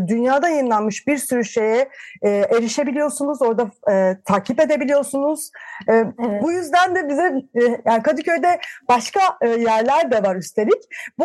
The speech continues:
Speaker 1: alanla ilgilenen
Speaker 2: Hı.
Speaker 1: dinleyicilerimizi Kadıköy'de bu alanlara da davet edelim. Yani hakikaten muazzam bir çizgi roman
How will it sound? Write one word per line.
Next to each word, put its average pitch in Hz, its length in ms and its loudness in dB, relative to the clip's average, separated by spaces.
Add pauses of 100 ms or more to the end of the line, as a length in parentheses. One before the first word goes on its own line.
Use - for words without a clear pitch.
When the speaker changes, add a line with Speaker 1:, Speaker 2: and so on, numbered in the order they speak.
(140)
Speaker 1:
alanla 359 260 2
ilgilenen 294 520 0
Speaker 2:
Hı. 226 60 -8
Speaker 1:
dinleyicilerimizi 294 840 -2 (360)
Kadıköy'de 330 680 0
bu 311 60 0
alanlara 311 760 0
da 330 240 2 (300)
davet 320 480 2
edelim. 269 240 2
Yani 254 120 0
hakikaten 339 580 0 (140)
muazzam 311 540 0
bir 359 180 -6
çizgi 294 300 -4
roman 302 480 0